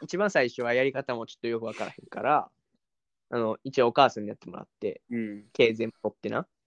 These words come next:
Speaker 1: あー、で、
Speaker 2: うん。
Speaker 1: 取って、で、当てるわけよ。
Speaker 2: うん。
Speaker 1: で、その、サングラスをかけるわけですよ。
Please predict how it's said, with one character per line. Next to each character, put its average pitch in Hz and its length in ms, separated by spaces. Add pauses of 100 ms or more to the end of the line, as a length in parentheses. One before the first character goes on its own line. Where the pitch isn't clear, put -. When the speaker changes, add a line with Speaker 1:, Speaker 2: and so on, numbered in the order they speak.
(420)
Speaker 1:
あ 95 60 (400)
ー、 - 40
で、 120 40
Speaker 2:
う 120 40
ん。 - 20
Speaker 1:
取 104 180
っ - 20
て、 - 200
で、 107 160 (280)
当 135 140
て - 100
る 113 80
わ 110 100
け - 120
よ。 - 180
Speaker 2:
う 139 80
ん。 104 180 (1200)
Speaker 1:
で、 143 160
そ 127 120
の、 113 160
サ 185 160
ン 208 80
グ 202 60
ラ 139 80
ス - 140
を - 80
か - 140
け - 100
る 120 80
わ 107 80
け - 100
で - 80
す - 140
よ。 - 80